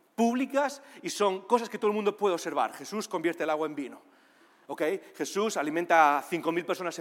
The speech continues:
multiplica la comida. Jesús sana a personas. Y todo lo hace en público. El problema es que en libros como el Corán, cuando se habla de esto, sobre todo, hay momentos en los que al profeta, mm, mm,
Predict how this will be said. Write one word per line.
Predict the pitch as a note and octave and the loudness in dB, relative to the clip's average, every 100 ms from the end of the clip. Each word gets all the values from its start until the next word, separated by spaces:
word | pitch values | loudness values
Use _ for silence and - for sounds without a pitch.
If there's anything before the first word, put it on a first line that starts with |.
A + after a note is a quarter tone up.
| C#3 | -10
multiplica | - E3+ D3+ F3+ G3 E3+ | -6 -4 -4 -4 -2 -4
la | D#3 | -4
comida. | D3+ D3+ G#2+ - _ - - - | -6 -6 -6 -14 _ -20 -20 -8
Jesús | D#3+ - A3 A#3+ - - F3 | -6 0 0 0 -2 -10 -10
sana | - A3 G#3 G3+ | 0 2 4 4
a | |
personas. | G3 F3+ E3+ C3 A2 - - - | 2 -4 -4 -6 -10 -18 -20 -14
Y | E3+ | 0
todo | F4 G4 | 0 2
lo | C4+ | 2
hace | A#3 A3 | 2 0
en | G3+ F#3+ - | -2 -4 -2
público. | B3 G#3 C3+ - - _ - - | -2 -2 -4 -12 -20 _ -20 -10
El | F3+ | -2
problema | G3+ D4+ | 4 4
es | D4+ | 6
que | A#3 G#3+ | 4 6
en | G3+ F#3+ A3 | 2 -2 -2
libros | B3 C#4+ | 0 -2
como | C#4 A#3 G#3+ | -2 -4 -2
el | G3 F#3 | -2 -2
Corán, | F3 F3+ A3+ | 2 4 4
cuando | D#3+ E3+ E3+ | 2 -2 -2
se | F3 | 2
habla | F#3+ A#3+ G#3 | 4 4 4
de | A3+ | 2
esto, | A3 | 2
sobre | E3 D#3+ | -6 -6
todo, | D#3 G#3+ E3+ - - - | -2 0 0 -4 -16 -2
hay | G#3+ D4 | 2 4
momentos | E4+ A3+ G#3+ G3+ E3 E3+ | 2 0 0 -2 -6 -6
en | E3 | -8
los | D#3+ | -4
que | D3+ - - - | -4 -6 -14 2
al | E3 E3 - | 6 6 2
profeta, | B2 - A#3 B3 A#3+ | -8 -6 2 4 4
mm, | A#3 G3+ F3+ | 2 -4 -10
mm, | F#3+ F3 - E3+ | -10 -10 -10 -12